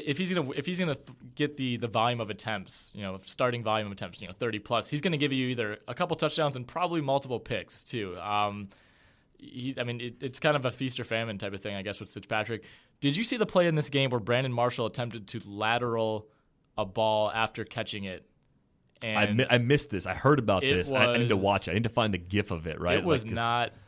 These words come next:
Speaker 1: a good play. I'm just
Speaker 2: Brandon
Speaker 1: gonna put that out there. It wasn't
Speaker 2: Marshall lateral. I'm gonna
Speaker 1: Right.
Speaker 2: <laughs>
Speaker 1: Yeah,
Speaker 2: De-,
Speaker 1: it's worth a
Speaker 2: Deadspin,
Speaker 1: quick
Speaker 2: Dead-,
Speaker 1: look.
Speaker 2: Deadspin asking the question,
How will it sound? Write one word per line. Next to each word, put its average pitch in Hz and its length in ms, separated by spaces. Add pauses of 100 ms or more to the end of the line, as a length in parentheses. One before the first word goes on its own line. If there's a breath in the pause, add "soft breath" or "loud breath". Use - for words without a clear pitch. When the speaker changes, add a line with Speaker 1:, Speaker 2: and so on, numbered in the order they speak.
(140)
Speaker 1:
a 113 120
good 104 260
play. 95 220
I'm 82 80
just - 80
Speaker 2:
Brandon 110 400
Speaker 1:
gonna 113 100
put 107 100
that 110 180
out 98 180
there. 104 100
It 104 40
wasn't 117 180
Speaker 2:
Marshall 98 520
lateral. 92 600 (100)
I'm 98 140
gonna 87 300
Speaker 1:
Right. 101 340 (520 soft breath)
Speaker 2:
<laughs> 101 40 (360 loud breath)
Speaker 1:
Yeah, 131 280
Speaker 2:
De-, 135 120
Speaker 1:
it's 160 160
worth - 100
a - 20
Speaker 2:
Deadspin, 135 120
Speaker 1:
quick 113 100
Speaker 2:
Dead-, 135 100
Speaker 1:
look. 107 240
Speaker 2:
Deadspin 135 400
asking 117 300
the 104 80
question, 98 580